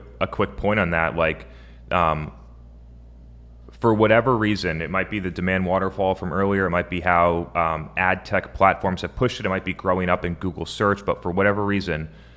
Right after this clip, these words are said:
B two B executives and marketers measure the success and the R O I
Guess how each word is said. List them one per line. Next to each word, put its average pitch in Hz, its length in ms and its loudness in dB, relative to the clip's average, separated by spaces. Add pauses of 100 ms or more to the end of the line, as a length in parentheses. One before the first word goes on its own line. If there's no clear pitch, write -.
(640)
B 104 160 2
two 104 80 2
B 104 200 0
executives 90 880 0 (300)
and 87 160 -2
marketers 85 680 0 (280)
measure 95 440 0
the 107 80 -2
success - 800 -2
and 87 160 -2
the 85 160 -6 (100)
R 101 300 6
O 95 180 6
I 87 500 4